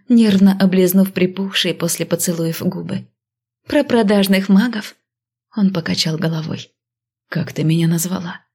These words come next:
Милый мой? Мне нравится. Повтори снова".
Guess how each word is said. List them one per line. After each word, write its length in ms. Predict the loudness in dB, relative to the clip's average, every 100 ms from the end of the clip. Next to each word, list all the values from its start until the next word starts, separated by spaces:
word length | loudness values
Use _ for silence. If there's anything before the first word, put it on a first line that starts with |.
| _ _ _
Милый 460 | -2 2 2 0 -2
мой? 400 | -2 -2 -4 _ _ _ _ _ _
Мне 260 | 0 2 2
нравится. 600 | 0 -4 -8 -10 -12 -14 -16 _ _ _ _
Повтори 420 | -10 -6 -6 -4
снова". 500 | -4 -4 -8 -8 -14